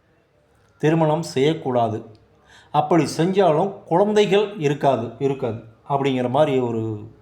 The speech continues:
விதிகள் இருக்கு. ஆஹா, இந்த இடத்துல செவ்வாயும் சனியும் ரெண்டும் வக்ரம். ஆக, சொல்லவே வேண்டியதில்லை,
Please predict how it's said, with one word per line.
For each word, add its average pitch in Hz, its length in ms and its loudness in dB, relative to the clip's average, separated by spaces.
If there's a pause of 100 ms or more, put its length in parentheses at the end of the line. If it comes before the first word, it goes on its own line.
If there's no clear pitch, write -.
(1300)
விதிகள் 131 380 -2
இருக்கு. 117 400 -6 (1500)
ஆஹா, 214 340 4
இந்த 208 320 2
இடத்துல 226 240 4 (1000)
செவ்வாயும் 226 560 2 (100)
சனியும் 196 360 2
ரெண்டும் 185 340 2
வக்ரம். 170 480 2 (1800)
ஆக, 156 340 2
சொல்லவே 196 420 4
வேண்டியதில்லை, 175 460 2